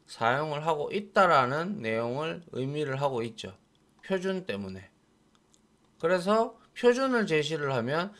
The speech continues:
그에 맞춰서 웬만하면 하기 때문에 효율성 및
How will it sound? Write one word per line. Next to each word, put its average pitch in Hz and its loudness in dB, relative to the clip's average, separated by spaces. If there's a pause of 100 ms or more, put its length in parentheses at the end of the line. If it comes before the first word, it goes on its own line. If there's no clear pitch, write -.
(140)
그에 214 4
맞춰서 180 0
웬만하면 131 0
하기 185 -4
때문에 107 -6 (540)
효율성 196 4
및 226 0